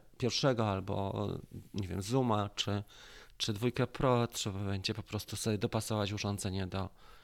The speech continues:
do drona. Powoli ta aplikacja przestaje być wspierana.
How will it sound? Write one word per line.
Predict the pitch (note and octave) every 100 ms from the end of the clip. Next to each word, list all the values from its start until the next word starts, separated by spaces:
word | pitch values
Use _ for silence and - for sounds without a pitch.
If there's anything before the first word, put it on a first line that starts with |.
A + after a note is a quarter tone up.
| - - - -
do | F2+
drona. | E2+ G#2 G2+ G2+ G2 F#2+ - - -
Powoli | - C#3+ C#3+ C3+
ta | C3
aplikacja | A#2 A2 A#2+ G#2+ G#2+
przestaje | - - G#2+
być | - -
wspierana. | - - F#2+ F#2